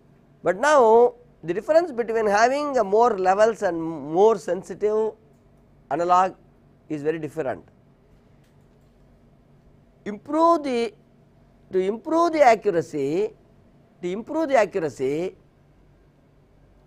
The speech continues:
it is easier in di-, uh, digital, because all I have to do is to increase the number of levels.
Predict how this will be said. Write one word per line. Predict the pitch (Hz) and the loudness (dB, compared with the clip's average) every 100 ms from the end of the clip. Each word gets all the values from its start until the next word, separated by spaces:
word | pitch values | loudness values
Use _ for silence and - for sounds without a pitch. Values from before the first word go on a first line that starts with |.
| _ _ _ _ _ _ | _ _ _ _ _ _
it | - 208 | -8 -6
is | 196 | -2
easier | 294 302 330 311 | -2 0 6 6
in | 262 | 6
di-, | 185 190 | 2 4
uh, | 175 165 | 4 2
digital, | 165 185 220 | -2 -2 -4
because | 202 214 202 | -4 0 2
all | 240 | 4
I | 269 | 2
have | 214 | 0
to | |
do | 214 | -4
is | 220 | -6
to | 233 | -8
increase | 196 196 202 | -10 -8 -8
the | 170 | -6
number | 139 139 | -8 -8
of | 123 | -10
levels. | 113 92 - - | -12 -14 -20 -20